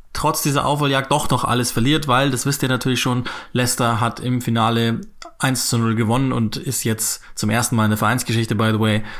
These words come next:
F A Cup Champion. Und das ist ja schon auch nochmal eine gesonderte Erwähnung wert. Ich weiß gar nicht, fangen wir mit dem, mit dem Verlierer vielleicht an, mit Chelsea und der Perspektive. Ähm, also einmal Premier League können wir gleich noch besprechen, aber wir müssen natürlich das Finale nochmal abhandeln.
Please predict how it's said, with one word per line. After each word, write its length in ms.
F 200
A 80
Cup 320
Champion. 380
Und 220
das 140
ist 100
ja 80
schon 160
auch 100
nochmal 200
eine 200
gesonderte 580
Erwähnung 540
wert. 360
Ich 120
weiß 140
gar 80
nicht, 160
fangen 200
wir 80
mit 120
dem, 380
mit 140
dem 220
Verlierer 440
vielleicht 320
an, 180
mit 100
Chelsea 360
und 80
der 80
Perspektive. 720
Ähm, 400
also 280
einmal 320
Premier 240
League 140
können 120
wir 60
gleich 120
noch 120
besprechen, 320
aber 200
wir 60
müssen 500
natürlich 220
das 120
Finale 320
nochmal 280
abhandeln. 500